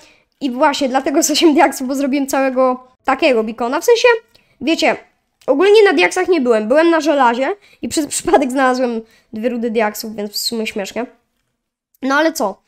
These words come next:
Tak się mniej więcej to prezentuje. Yy, beacon, który zdobyliśmy. Yy, tutaj mamy, yy, farmę, no, większość się z-, nie zmieniło w tej okolicy, tak?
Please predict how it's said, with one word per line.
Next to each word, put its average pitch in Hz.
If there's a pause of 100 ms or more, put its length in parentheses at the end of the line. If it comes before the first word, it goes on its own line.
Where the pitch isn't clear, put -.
(260)
Tak 311
się -
mniej 339
więcej 320
to 277
prezentuje. 240 (200)
Yy, 226
beacon, 269 (320)
który 247
zdobyliśmy. 240 (500)
Yy, 214
tutaj 262
mamy, 214 (1080)
yy, - (1500)
farmę, 302
no, 262 (920)
większość 453
się 392
z-, 320
nie 311
zmieniło 285
w 220
tej 208
okolicy, 208
tak? 277